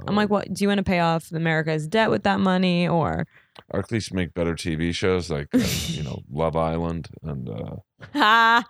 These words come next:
Speaker 2: the show's so bad I can't stop
Speaker 1: I haven't
Speaker 2: watching
Speaker 1: seen
Speaker 2: it.
Speaker 1: it. I don't watch reality T V. I don't know anything about it.
Speaker 2: I love it just because it, uh, it makes me feel better about myself.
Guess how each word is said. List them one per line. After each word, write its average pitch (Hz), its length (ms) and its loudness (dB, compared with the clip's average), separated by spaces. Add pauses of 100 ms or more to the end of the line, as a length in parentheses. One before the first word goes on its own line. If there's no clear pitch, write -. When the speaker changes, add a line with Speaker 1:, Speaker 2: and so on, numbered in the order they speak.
(120)
Speaker 2:
the - 200 -20
show's 80 300 -2
so 76 260 -2
bad 69 300 0
I 67 80 -2
can't 73 280 -6
stop - 260 -6
Speaker 1:
I 196 80 6
haven't 226 220 4
Speaker 2:
watching - 80 -4
Speaker 1:
seen 175 140 2
Speaker 2:
it. 156 140 2
Speaker 1:
it. - 120 -6
I 226 100 4
don't 320 160 2
watch 214 220 2
reality 151 280 2
T 156 140 -2
V. 131 100 0
I 147 80 2
don't 196 160 2
know 185 220 2
anything 170 340 2
about 143 280 0
it. - 160 -2 (240)
Speaker 2:
I 147 120 6
love 123 280 4
it 78 120 -2
just 92 240 -2
because 85 480 0
it, 80 260 -4
uh, 69 540 0 (1400)
it 76 80 -4
makes 92 200 0
me 85 80 -2
feel 78 200 0
better 78 220 2
about 71 220 0
myself. 78 580 -6